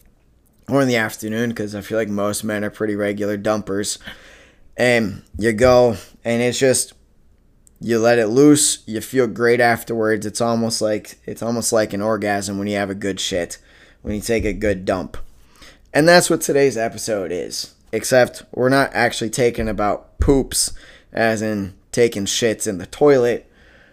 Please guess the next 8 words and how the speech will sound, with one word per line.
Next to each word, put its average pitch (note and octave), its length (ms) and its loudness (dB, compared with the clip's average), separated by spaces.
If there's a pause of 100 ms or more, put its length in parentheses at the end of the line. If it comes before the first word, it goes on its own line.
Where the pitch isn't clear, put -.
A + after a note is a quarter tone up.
(120)
We're A#2 140 0
talking A#2 420 -2
about G2+ 540 -2
taking A2+ 320 0
emotional G#2 560 -2
dumps, F#2+ 720 -6
okay? G2+ 400 -4 (520)
And C3 420 -2